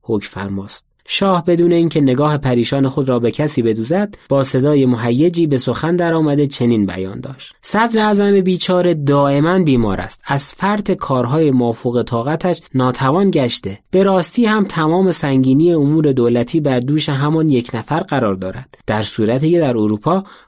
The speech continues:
پانصد نفر در اداره امور کشور شرکت دارند و در عین حال هر کدام تا گلو در کار مستغرق و از همه مهمتر این که هر کدام در قبال همان کار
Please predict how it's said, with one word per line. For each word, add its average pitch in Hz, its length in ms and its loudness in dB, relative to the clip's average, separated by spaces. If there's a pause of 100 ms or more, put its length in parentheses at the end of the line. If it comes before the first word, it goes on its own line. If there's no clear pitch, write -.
(120)
پانصد 151 640 -2
نفر 170 340 0
در 131 300 -2
اداره 120 480 2
امور 170 320 2
کشور 117 420 -2
شرکت 156 500 -2
دارند 117 460 -4
و 110 80 -4
در 107 200 0
عین 151 240 2
حال 190 220 2
هر 175 240 0
کدام 196 500 0
تا 143 220 0
گلو 127 360 2
در 143 220 0
کار 165 300 -2
مستغرق 135 760 -2
و 202 200 2
از 131 200 -2
همه 147 280 0
مهمتر 135 480 2
این 160 180 0
که 190 120 -6
هر 185 200 -2
کدام 196 440 0
در 139 220 0
قبال 147 420 2
همان 156 380 0
کار 143 240 0